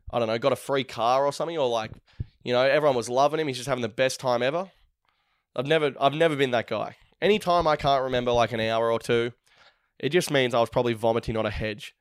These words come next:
You know, nothing cool, nothing to write home.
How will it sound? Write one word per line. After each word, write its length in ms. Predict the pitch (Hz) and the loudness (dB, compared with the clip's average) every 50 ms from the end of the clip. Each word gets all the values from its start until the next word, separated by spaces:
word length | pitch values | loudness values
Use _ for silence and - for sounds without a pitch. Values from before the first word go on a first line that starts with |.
| _ _ _ _ _ _ _ _ | _ _ _ _ _ _ _ _
You 160 | - 120 120 | -6 0 2
know, 220 | 120 127 131 135 139 - - | 4 4 4 4 2 -2 -2
nothing 380 | 165 180 175 160 - 127 110 | 2 2 2 2 2 -2 -6
cool, 420 | 110 - - 127 113 113 113 113 113 - - - _ _ _ _ _ _ _ _ | -6 -4 0 0 2 2 0 0 -4 -8 -12 -18 _ _ _ _ _ _ _ _
nothing 380 | - 156 165 165 - - 147 127 | 2 2 2 2 2 0 -4 -4
to 120 | - 127 | -4 -4
write 260 | 110 113 113 113 110 113 | -2 0 2 2 2 0
home. 340 | 113 110 110 110 110 113 | 0 0 0 -2 -2 -6